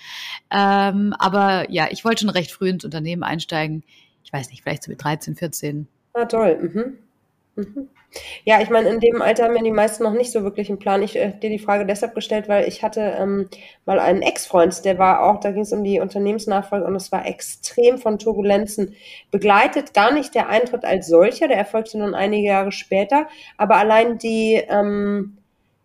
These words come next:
Speaker 2: die Übernahmegespräche, ne, das hat ja auch viel damit zu tun, ähm, mit dem eigenen Alter, vielleicht von der, der, ähm, der, der ersten Generation oder ich meine, ihr seid jetzt in dritter Generation, glaub ich, dein Bruder und du,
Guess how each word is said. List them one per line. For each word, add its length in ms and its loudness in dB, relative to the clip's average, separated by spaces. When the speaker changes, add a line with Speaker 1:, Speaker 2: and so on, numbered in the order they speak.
Speaker 2:
die 280 -4
Übernahmegespräche, 2000 2
ne, 240 0
das 120 -2
hat 160 -2
ja 100 0
auch 100 -4
viel 200 0
damit 300 0
zu 100 -6
tun, 460 -4
ähm, 420 2
mit 140 -2
dem 100 2
eigenen 360 2
Alter, 380 6
vielleicht 380 4
von 160 0
der, 160 6
der, 460 6
ähm, 400 0
der, 480 4
der 280 4
ersten 360 2
Generation 640 4
oder 240 4
ich 140 0
meine, 180 0
ihr 80 0
seid 200 0
jetzt 140 -10
in 80 -2
dritter 280 -2
Generation, 580 0
glaub 160 0
ich, 60 -6
dein 180 -6
Bruder 300 -2
und 200 -4
du, 140 -2